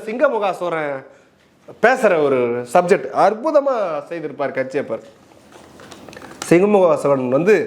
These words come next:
இப்போ அண்ணன் கிட்ட பதில் சொல்றார். இவ்வளோ நேரம் இங்க ஒவ்வொருத்தரா மூச்சு கொடுத்து பேசியிருந்தாங்க, இவர் பாட்டுன்னு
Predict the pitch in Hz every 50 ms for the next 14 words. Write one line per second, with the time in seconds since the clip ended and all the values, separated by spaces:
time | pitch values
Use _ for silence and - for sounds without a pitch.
0 | - - - - - - _ - 127 117 120 147 180 214 220 190 165 151 147 170
1 | 156 143 156 185 180 - - 123 107 110 104 98 - - - - - - - -
2 | - - - - 156 190 220 208 175 147 156 202 254 254 226 190 165 165 143 127
3 | - - - - _ _ _ _ _ _ _ _ _ _ _ _ _ - 135 156
4 | 185 208 202 180 190 220 233 226 180 185 233 247 - - 180 180 185 185 226 185
5 | 175 196 180 180 165 147 131 123 113 104 104 - - - _ _ _ _ _ -
6 | - - - 156 175 170 139 151 143 147 160 - - 226 233 226